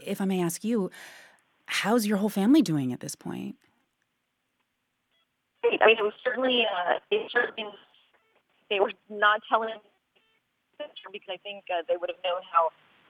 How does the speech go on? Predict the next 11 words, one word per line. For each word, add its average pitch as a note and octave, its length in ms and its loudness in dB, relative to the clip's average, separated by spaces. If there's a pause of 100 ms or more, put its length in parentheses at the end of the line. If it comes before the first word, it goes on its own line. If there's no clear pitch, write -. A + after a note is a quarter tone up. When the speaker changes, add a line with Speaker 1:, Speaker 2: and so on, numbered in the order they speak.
(120)
Speaker 2:
uh, - 800 2
terrified A3 460 6
I F#3 160 2
would F3+ 180 -8
have D#3+ 120 -18
been, F3 340 0 (100)
you F#3 80 -6
know, F3 100 -4
knowing F#3 380 6
that, D#3+ 140 -14 (200)
uh, - 200 0